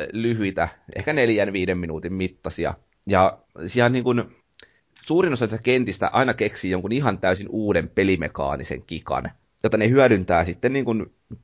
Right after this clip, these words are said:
kohdan tai kaksi, ja sitten ne hyppää seuraavaan. Ja tota,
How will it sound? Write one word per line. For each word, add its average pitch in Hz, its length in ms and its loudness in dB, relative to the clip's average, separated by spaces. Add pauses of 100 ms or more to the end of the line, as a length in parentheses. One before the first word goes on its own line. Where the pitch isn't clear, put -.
kohdan 107 380 6
tai 80 160 -2
kaksi, - 460 -2
ja 98 60 -6
sitten - 160 -2
ne 95 80 -2
hyppää 85 340 0
seuraavaan. 76 720 -2 (340)
Ja 82 60 -4
tota, 90 420 0